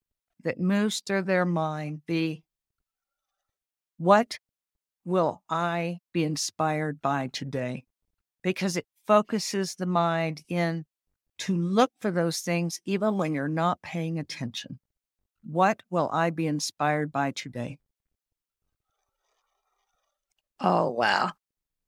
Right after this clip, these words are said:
Speaker 2: That has definitely going in my <laughs> first thought of the day. That is beautiful. Leslie, where can people get hold of you,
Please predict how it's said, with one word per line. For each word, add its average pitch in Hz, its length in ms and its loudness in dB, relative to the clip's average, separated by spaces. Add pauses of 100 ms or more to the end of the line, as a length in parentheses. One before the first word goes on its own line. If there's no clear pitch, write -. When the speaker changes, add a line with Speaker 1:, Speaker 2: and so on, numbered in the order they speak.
(680)
Speaker 2:
That 240 240 6
has 220 240 2
definitely 220 720 4
going 208 380 6
in 202 320 -2
my 185 440 2 (300)
<laughs> - 240 -20
first 214 540 6 (160)
thought 196 360 2
of 208 160 0
the 196 120 2
day. 185 500 0 (320)
That - 240 4
is 214 240 -4 (240)
beautiful. 180 760 -2 (680)
Leslie, 262 500 6
where 320 160 6
can 320 200 4
people 269 520 2
get 247 240 2
hold 220 480 2
of 208 120 -4
you, 214 80 0